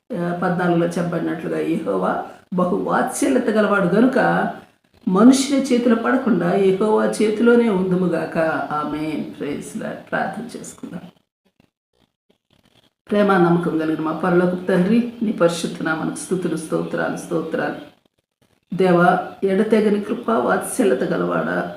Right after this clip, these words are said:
నిత్య సుఖములు నీ కుడి చేతిలో కలిగి ఉన్న దేవా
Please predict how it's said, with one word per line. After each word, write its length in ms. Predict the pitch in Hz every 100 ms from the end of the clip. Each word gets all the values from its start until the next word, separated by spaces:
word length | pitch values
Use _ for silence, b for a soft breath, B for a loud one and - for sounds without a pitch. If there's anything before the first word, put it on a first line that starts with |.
| -
నిత్య 380 | 208 190 - -
సుఖములు 480 | 190 - 185 185 185
నీ 180 | 175 175
కుడి 240 | 175 175
చేతిలో 480 | - - 87 87 90
కలిగి 340 | 90 85 87
ఉన్న 140 | 85 85
దేవా 500 | 85 82 80 85